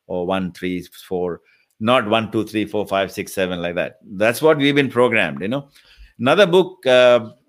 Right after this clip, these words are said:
uh, Naishad, I would recommend is called Dumbing Us Down, D U M B I N G, Dumbing Us Down by John Taylor Gatto.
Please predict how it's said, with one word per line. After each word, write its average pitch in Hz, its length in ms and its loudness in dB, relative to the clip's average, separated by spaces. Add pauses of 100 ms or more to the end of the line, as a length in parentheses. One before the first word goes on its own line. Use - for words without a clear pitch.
uh, 113 220 0
Naishad, 117 420 -2
I 120 160 4
would 117 220 -6
recommend 113 520 -4
is 107 200 -6
called 107 320 -4
Dumbing 120 320 0
Us 104 160 0
Down, 90 480 -4
D 120 80 0
U 120 340 -2
M 107 280 -4
B 110 440 -4
I 104 220 -2
N 104 180 -4
G, 95 260 -8
Dumbing 110 560 -4
Us 104 200 -8
Down 101 420 -4 (560)
by 104 400 2
John 107 480 -4 (120)
Taylor 101 340 0
Gatto. 95 500 -4